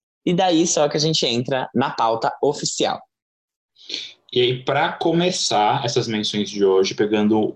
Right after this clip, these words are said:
Speaker 2: uma coisa que o Fábio já deu spoiler, é o novo single da Meghan Trainor, Make You Dance. Você também achou que o álbum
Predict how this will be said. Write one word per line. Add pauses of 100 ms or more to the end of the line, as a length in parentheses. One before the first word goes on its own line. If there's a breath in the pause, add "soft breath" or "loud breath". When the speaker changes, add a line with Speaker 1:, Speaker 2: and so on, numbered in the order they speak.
(100)
Speaker 2:
uma
coisa
que
o (500 loud breath)
Fábio
já
deu
spoiler, (320 loud breath)
é
o
novo
single
da
Meghan
Trainor,
Make
You
Dance.
Você
também
achou
que
o
álbum